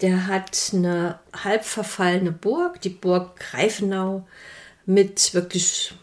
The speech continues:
Unsummen in, nochmal instand setzen lassen und hat in den Kellergewölben, also das waren dann halt, wie gesagt, das sind so verschiedene Höhlen, Keller und Verliessysteme,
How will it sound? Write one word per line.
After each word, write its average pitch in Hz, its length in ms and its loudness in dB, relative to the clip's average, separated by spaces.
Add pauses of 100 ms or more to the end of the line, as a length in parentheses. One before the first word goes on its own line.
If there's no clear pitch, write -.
(100)
Unsummen 208 800 4
in, 175 140 0
nochmal 180 280 0
instand 180 480 -2
setzen 196 460 0
lassen 185 360 -2 (480)
und 180 180 0
hat 196 220 0
in 190 180 0
den 185 300 0 (200)
Kellergewölben, 254 1080 0
also 185 180 0
das 175 220 4
waren 190 220 2
dann 185 160 2
halt, 175 400 -4
wie 190 120 -6
gesagt, 185 300 -2
das 175 180 2
sind 185 140 4
so 180 160 2
verschiedene 202 760 0 (720)
Höhlen, 220 680 12
Keller 202 560 2
und 180 120 2
Verliessysteme, 202 1080 4